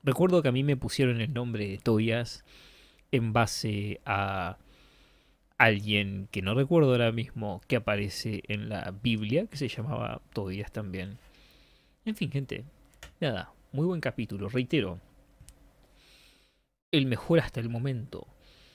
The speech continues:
en, en animación, en dirección, en ambientación, en composición, eh, narrativamente,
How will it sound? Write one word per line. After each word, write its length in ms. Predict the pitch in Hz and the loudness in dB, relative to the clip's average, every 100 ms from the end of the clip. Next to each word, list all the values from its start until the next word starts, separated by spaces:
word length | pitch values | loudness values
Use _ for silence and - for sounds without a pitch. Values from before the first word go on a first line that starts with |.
| - _ _ _ _ | -20 _ _ _ _
en, 540 | - 107 101 95 - 127 _ _ - - _ _ | -6 -4 -6 -10 -12 -18 _ _ -20 -20 _ _
en 140 | - 165 | -8 -6
animación, 960 | 110 104 101 - - 120 135 135 113 - | -6 -6 -4 -4 -4 -2 0 -2 -4 -6
en 180 | 165 | -6
dirección, 840 | 165 165 151 - - 131 113 151 131 - | -4 -6 -6 -6 -4 -2 0 0 -2 -6
en 160 | 160 | -6
ambientación, 1200 | 123 160 123 113 107 101 - - 131 165 190 147 - - - - | -4 -4 -4 -4 -4 -4 -4 -2 2 2 2 -2 -6 -18 -20 -8
en 160 | 127 | -6
composición, 1300 | 117 104 104 - - 120 - - 139 156 139 120 113 - - - - - - _ _ _ _ _ | -4 -6 -4 -6 -4 -8 -8 -2 0 0 -2 -6 -10 -16 -20 -20 -20 -20 -20 _ _ _ _ _
eh, 420 | 123 113 107 110 117 | -2 0 0 -2 -2
narrativamente, 1400 | 113 110 110 - 135 120 110 131 151 135 131 117 110 | -2 0 -2 2 4 4 2 -2 -2 -6 -6 -6 -8